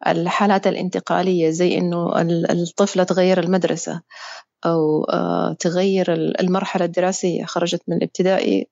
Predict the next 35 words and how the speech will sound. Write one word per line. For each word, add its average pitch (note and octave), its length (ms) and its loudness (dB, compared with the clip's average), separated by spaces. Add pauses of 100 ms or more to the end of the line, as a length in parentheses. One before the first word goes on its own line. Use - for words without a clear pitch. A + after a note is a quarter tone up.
دخلت E3+ 360 -2
في F3+ 100 -2
الإعدادي، F#3+ 680 2
أو E3 120 0
الإعدادي F3 500 2
في F#3 60 -6
الثانوي، F3+ 600 -2 (600)
أو E3+ 80 2
دخلت E3+ 380 2
الجامعة. F#3+ 580 0 (500)
تغيير G#3+ 340 4
المنطقة G#3+ 520 2 (220)
أو F3 80 0
المنزل، F#3 440 0
يعني E3 460 0
يكون F#3+ 240 0
الواحد F3+ 320 2
مثلًا F3+ 320 0
في F3 100 -4
قرية G#3+ 340 0
وبعدين G3 420 0
يجي F#3 220 0
في، F3+ 420 0
آه، F3+ 580 -2 (220)
مكان، F3+ 640 0
آه، F3 800 -2
منفتح G3 640 0
وفي F#3 300 -2
أكل F3+ 320 -2
مختلف F#3+ 680 0
وفي، F3+ 400 0 (400)
آه، D#3+ 540 2
ثقافة، - 480 -2
آه، - 500 -2
أخرى. F3 400 -4